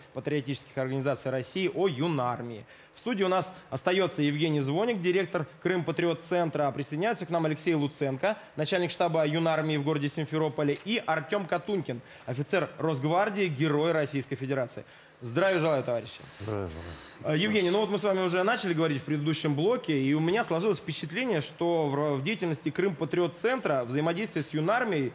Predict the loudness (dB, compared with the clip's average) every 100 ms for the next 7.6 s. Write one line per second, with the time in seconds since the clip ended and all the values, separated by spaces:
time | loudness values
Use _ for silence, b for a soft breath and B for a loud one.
0 | B -14 -12 -2 2 4 2 2 2 2
1 | 2 2 2 2 2 2 2 2 4 4
2 | 2 -2 B B -2 0 2 0 -2 -2
3 | 0 0 2 2 2 2 2 2 0 0
4 | -2 -4 -6 -6 B B -4 -2 0 2
5 | 2 0 0 -2 0 -2 0 2 2 2
6 | 0 0 0 -2 -4 -6 -6 -6 -6 -6
7 | -2 0 -2 -2 -2